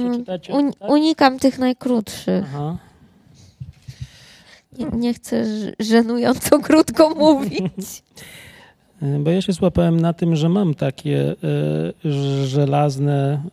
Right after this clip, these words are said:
Speaker 1: zestawy i bardzo mnie to uwiera i,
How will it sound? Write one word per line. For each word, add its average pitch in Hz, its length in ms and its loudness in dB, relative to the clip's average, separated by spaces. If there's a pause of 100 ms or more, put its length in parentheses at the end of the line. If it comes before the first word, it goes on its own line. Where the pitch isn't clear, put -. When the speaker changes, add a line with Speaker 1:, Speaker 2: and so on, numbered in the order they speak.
(300)
Speaker 1:
zestawy 135 920 -2 (1300)
i 170 60 -8
bardzo 170 460 -2
mnie 165 200 0
to 175 120 -2
uwiera 147 680 0 (220)
i, 180 240 2